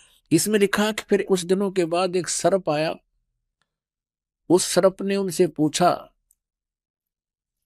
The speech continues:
आदम और हव्वा से, हव्वा से कहा कि आप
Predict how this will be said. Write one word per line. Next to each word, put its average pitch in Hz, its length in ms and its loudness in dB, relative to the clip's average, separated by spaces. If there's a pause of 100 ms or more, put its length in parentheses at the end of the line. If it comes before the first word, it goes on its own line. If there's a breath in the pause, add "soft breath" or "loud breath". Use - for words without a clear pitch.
(440)
आदम 160 460 0 (120)
और 151 180 4
हव्वा 131 420 0
से, - 340 -6 (340)
हव्वा 127 320 2
से 175 200 0
कहा 143 360 -4 (1500)
कि 160 120 0 (160)
आप 180 280 2